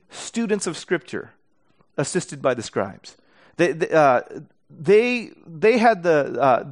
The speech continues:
the most difficult and most replete kind of training to know the Scriptures. They had to literally know it backwards and forwards. Um, in, uh, Luke seventeen, there's this conversation where they're questioning Jesus, and I, I want you to see it. Luke seventeen,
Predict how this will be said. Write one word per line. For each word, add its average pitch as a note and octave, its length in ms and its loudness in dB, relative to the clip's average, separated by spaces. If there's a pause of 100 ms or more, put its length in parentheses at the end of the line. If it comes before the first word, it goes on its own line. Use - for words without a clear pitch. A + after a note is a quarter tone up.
the D3 160 -8
most D#3 240 -2
difficult E3+ 680 -2 (420)
and E3+ 160 2
most G3+ 280 2
replete - 840 -4 (100)
kind F3 260 -2
of D3+ 120 -8
training B2 500 -8 (460)
to D3+ 120 -2
know E3 240 2
the D3+ 80 -4
Scriptures. - 560 -10
They C#3 300 0
had F#3 240 0
to F3+ 100 -8
literally A#3 400 -2
know C3+ 140 0
it B2 60 -4
backwards A#2 380 0
and G#2+ 120 -10
forwards. G#2+ 520 -8 (540)
Um, A#2 420 2 (920)
in, D3+ 220 -2
uh, B2+ 120 4
Luke D#3 240 0
seventeen, A#2 800 -4 (380)
there's C#3 180 0
this C#3 160 -4
conversation D#3 760 -4
where A2+ 120 -2
they're G#2 140 -6
questioning C3 760 -6
Jesus, A2+ 500 -6
and A2 240 -6
I, A2 40 -2
I - 240 -4
want B2+ 200 -4
you B2+ 60 -8
to G2+ 80 -10
see C#3+ 180 -6
it. G#2+ 60 -6
Luke D#3 240 -6
seventeen, D3+ 580 -8